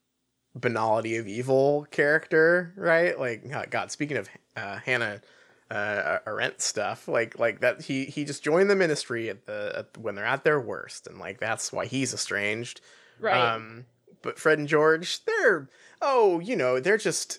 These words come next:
Speaker 1: uh, uh, disguising, uh, uh, uh, roofies so students can order them without getting them confiscated,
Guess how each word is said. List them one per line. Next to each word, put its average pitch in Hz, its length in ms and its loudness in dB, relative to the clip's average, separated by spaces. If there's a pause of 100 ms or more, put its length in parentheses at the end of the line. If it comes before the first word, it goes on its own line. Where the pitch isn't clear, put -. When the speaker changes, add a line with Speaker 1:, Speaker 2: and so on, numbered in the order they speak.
Speaker 1:
uh, 110 40 0
uh, 110 500 2
disguising, 117 1080 -2 (680)
uh, 117 60 -2
uh, 104 640 0 (540)
uh, 98 280 -4
roofies 113 680 -2
so 110 540 0 (100)
students - 600 -2
can 110 140 -4
order 123 340 2
them 107 200 -6
without 110 300 -2
getting 110 220 -2
them 104 100 -10
confiscated, 117 1000 -2